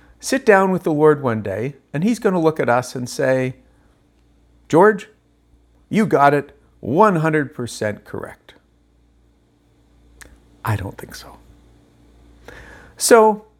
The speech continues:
with our brothers and sisters that practice their faith a little bit differently than us, that do things or that interpret Scripture a little bit different than us, let's be really careful in terms of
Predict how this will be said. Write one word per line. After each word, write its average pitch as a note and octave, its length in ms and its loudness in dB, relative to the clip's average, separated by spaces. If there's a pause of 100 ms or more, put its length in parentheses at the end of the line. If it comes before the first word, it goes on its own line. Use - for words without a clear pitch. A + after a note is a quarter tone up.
(100)
with D4 160 -6
our G#3+ 140 0
brothers E3 360 0
and D3 120 -6
sisters C3+ 640 -8 (560)
that F#3+ 200 -8
practice G3+ 640 -2
their E3+ 160 -2
faith E3+ 400 -2
a C#3 60 -4
little C#3+ 200 -4
bit D3 220 -10
differently C#3 460 -6
than C3 180 -6
us, B2+ 400 -8 (420)
that C#3 500 4 (1080)
do F#3 220 -2
things E3+ 560 -6
or C3+ 80 -2
that B2 140 -2
interpret C3+ 640 -2
Scripture - 480 -2
a D3 40 0
little D3 200 0
bit - 200 -10
different C3+ 360 -6
than B2 140 -4
us, - 380 -8 (560)
let's C#4 380 0
be F3 280 -4
really D3+ 760 0
careful - 640 -10 (720)
in A#2 180 -2
terms C3+ 480 -4
of A#2+ 520 0